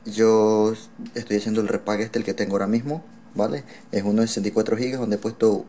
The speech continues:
varios juegos de PlayStation dos, más lo de Super Nintendo, Nintendo sesenta y cuatro, un par de PlayStation uno y tal. Luego pronto vendrá, si este video llega a los cien likes, voy a subir uno de ciento veintiocho gigabytes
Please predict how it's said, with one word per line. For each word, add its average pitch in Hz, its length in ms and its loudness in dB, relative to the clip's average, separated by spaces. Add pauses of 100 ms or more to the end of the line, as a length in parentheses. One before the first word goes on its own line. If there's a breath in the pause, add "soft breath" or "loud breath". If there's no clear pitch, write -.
(160)
varios 107 220 0
juegos 113 180 4
de 107 80 -8
PlayStation 110 400 -6
dos, 143 240 0 (340 loud breath)
más 95 140 -4
lo 95 140 4
de 87 300 2
Super - 300 -2
Nintendo, 120 560 2
Nintendo 92 260 -2
sesenta - 200 -8
y - 60 -8
cuatro, 113 580 2
un 113 120 -8
par 87 180 0
de 90 80 -4
PlayStation 87 440 -8
uno 117 140 2
y 104 60 -4
tal. - 240 -6 (840 loud breath)
Luego 117 340 6
pronto 117 300 4
vendrá, 101 320 4
si - 120 -4
este 123 180 -4
video 117 300 4
llega 104 260 2
a - 20 0
los 92 120 -2
cien 110 180 2
likes, 127 320 0 (240 loud breath)
voy 107 160 6
a 113 60 2
subir 107 400 2 (100)
uno 113 260 2
de 90 120 2
ciento 120 400 0
veintiocho 101 460 0
gigabytes 107 540 2